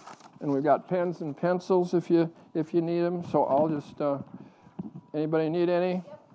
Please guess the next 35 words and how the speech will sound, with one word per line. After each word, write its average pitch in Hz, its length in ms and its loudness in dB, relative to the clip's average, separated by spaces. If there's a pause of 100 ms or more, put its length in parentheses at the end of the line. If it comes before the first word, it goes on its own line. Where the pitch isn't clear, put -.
(460)
Okay. 147 500 -2 (840)
And 269 180 0
here's, 143 240 -2 (1160)
uh, 135 240 -4 (420)
would 160 120 -2
you 208 100 2
mind 196 280 0
just, 165 120 -4 (120)
uh, 151 100 -4
taking 160 320 -6
'em 147 100 -6
back 151 280 -8
there? 160 220 -4
And, 151 420 -8 (1200)
uh, 165 40 0
uh, 143 340 6 (580)
and - 220 -2
so 196 400 8 (240)
we're 240 100 4
gonna 214 100 6
start 247 420 8
with 220 220 4
the 220 100 8
daily 220 680 8
part. 156 500 6 (120)
<clears throat> 165 380 0 (1200)
And 196 80 4
I'm 190 160 6
just 220 140 -2
gonna 214 100 2
ask 208 320 6
you 220 120 6
a 220 40 6
few 233 180 0
questions, 170 840 2